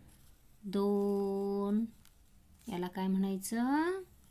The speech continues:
दोन. गिरवताना मात्र म्हणायला विसरायचं नाही बरं का? तरच तुम्हाला म्हणता येणार आहे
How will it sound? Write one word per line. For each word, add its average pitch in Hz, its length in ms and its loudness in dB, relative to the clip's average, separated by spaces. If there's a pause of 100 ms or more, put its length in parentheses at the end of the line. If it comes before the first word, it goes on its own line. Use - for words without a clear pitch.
(460)
दोन. 165 760 0
गिरवताना 175 680 0
मात्र 175 400 -2 (480)
म्हणायला 208 460 2
विसरायचं 202 640 -2
नाही 277 120 2
बरं 233 280 0
का? 359 300 6 (880)
तरच 190 400 0
तुम्हाला 269 580 4 (520)
म्हणता 311 400 4
येणार 302 300 6
आहे 277 520 4